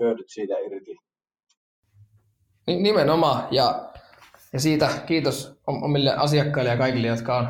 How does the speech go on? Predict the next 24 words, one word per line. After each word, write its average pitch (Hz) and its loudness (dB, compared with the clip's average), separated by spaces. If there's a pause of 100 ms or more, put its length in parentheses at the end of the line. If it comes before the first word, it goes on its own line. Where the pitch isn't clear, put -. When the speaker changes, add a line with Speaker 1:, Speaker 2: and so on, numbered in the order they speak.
Speaker 2:
on 120 -4
mun 123 -2
näytöillä 120 -2 (880)
käynyt, 139 2
kun - -8 (140)
heil-, 127 -2
heillä 135 0
on 135 0
nämä 151 2
a-, 170 2
aina 202 4
samat 160 2
jutut, 127 -2 (100)
joita 117 -2
mä 123 0
tässä 120 -4
vaan 117 0 (500)
mimikoin 139 0
eteenpäin, 117 0 (240)
kun - -6 (720)
ne, 165 -2
ne 170 2
on 156 2
jotain, 165 2